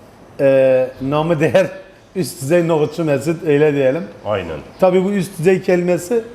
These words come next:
Speaker 1: yaptığım nohutun kalitesinden dolayı. Suruçluyum, bunu da söyleyeyim. Şanlıurfa Suruçlu. Suruçlu olduğumuzu da söylüyor çünkü memleketimizi seviyor yani.
Speaker 2: Ciğer on lira. İkisi de birbirinden güzel.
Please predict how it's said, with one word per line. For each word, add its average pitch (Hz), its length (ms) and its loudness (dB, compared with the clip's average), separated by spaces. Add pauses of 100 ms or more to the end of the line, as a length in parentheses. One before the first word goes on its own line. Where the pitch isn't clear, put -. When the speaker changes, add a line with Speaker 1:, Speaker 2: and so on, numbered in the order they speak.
(520)
Speaker 1:
yaptığım 160 600 2 (100)
nohutun 165 540 0 (160)
kalitesinden 156 680 -2
dolayı. 110 260 -2 (1700)
Suruçluyum, 175 640 2 (400)
bunu 151 240 0
da 147 100 4
söyleyeyim. 147 440 -4
Şanlıurfa 156 540 0
Suruçlu. 151 440 -4 (680)
Suruçlu 175 300 2
olduğumuzu 175 380 2
da 180 100 4
söylüyor 190 420 2
çünkü 165 220 -4 (120)
memleketimizi 151 840 0
seviyor 143 400 -2
yani. 113 200 -2 (360)
Speaker 2:
Ciğer 98 240 0 (100)
on 131 240 2
lira. 131 220 -4 (480)
İkisi - 240 -8
de 107 160 2
birbirinden 107 360 0
güzel. 131 280 -2